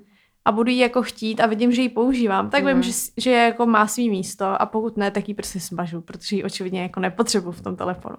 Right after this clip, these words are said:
Speaker 2: Jasně.
Speaker 1: A teď mi přijde, že co třeba fakt nevím, co tam mám, je aplikace Magic Stamp.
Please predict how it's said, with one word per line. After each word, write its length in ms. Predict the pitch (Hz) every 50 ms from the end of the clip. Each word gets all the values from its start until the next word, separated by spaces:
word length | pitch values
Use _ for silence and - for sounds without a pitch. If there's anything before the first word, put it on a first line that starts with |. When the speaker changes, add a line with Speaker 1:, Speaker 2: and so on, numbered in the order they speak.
| _ -
Speaker 2:
Jasně. 520 | 214 196 185 185 185 - - - - 180 - _ _ _ _ _ _ _ _ _ _ _ -
Speaker 1:
A 80 | -
teď 180 | 214 - 226 220
mi 100 | 240 240
přijde, 260 | 233 - - 254 262
že 360 | 247 262 254 247 240 233 - - - _ _ _ _ _ _ _ _ _ _
co 140 | - 240 240
třeba 200 | 240 - 262 254
fakt 220 | 254 254 254 247
nevím, 360 | 233 226 220 220 226 226 226 226
co 100 | - 226
tam 140 | 208 220 208
mám, 180 | 208 214 214 214
je 80 | 208
aplikace 480 | - 208 - 233 233 - 220 220 - 240
Magic 440 | 226 220 202 226 - 214 214 214 -
Stamp. 440 | - - 196 180 180 202 220 214